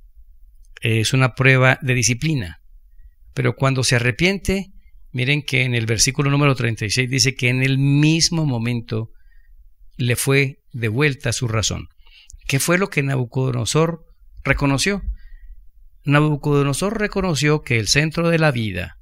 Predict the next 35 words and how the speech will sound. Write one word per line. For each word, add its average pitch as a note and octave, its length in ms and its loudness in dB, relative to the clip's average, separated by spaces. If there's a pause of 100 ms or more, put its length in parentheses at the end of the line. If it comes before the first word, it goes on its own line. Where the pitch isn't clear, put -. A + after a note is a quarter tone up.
(200)
y A#2+ 140 -10
que - 100 -8
el F#2 100 -6
centro C#3+ 440 0
de A2+ 80 -2
su G#2 160 -6
gobierno F#2 560 -8 (340)
y A#2+ 100 -8
que G#2 120 -8
el F#2 60 -4
centro C#3+ 340 0
del D3 100 2
universo C3+ 680 0 (680)
es C#3+ 220 4
Jesús, - 520 -2 (960)
que C3 240 2
era C3+ 140 2
Dios A#2+ 320 2
mismo. - 340 -4 (1400)
A A2 140 -4
veces G3+ 320 2
nosotros D#3+ 400 0
tenemos C3+ 420 0
que D3+ 140 -2
revisar C3 480 0
quién D#3 240 0
es C#3 100 0
el B2+ 80 0
centro C3+ 320 0
de C3 80 -4
nuestras G#2 300 -6
vidas, G#2 260 -2
porque - 300 -8
a F#2+ 40 -2
veces G#2+ 340 -4